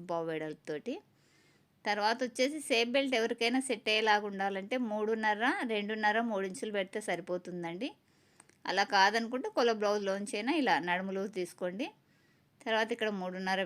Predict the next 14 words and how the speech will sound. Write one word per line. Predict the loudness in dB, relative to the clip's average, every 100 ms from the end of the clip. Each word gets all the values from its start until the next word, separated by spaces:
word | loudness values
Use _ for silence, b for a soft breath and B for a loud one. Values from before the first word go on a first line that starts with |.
| -2
పెట్టాను. | -4 -4 0 0
ఈ | 2
మిడిల్ | 0 0 -2
వచ్చేసి | -2 -2 0 -2
రెండు | -2 -6
ఉంటే | -2 0 2
రెండున్నర | 2 2 2 2 0
పెట్టాను. | -2 -4 -8 -8 _ _ b b b b b b _ _ _ -14 -10
ఈ | -2
చివర్లో | 2 2 2 0
వచ్చేసి | 0 0 0 -2 2
మూడు | 0 0
ఇంచులు | -2 -6 -6
పెట్టుకున్నాను. | -8 -10 -10 -8 -10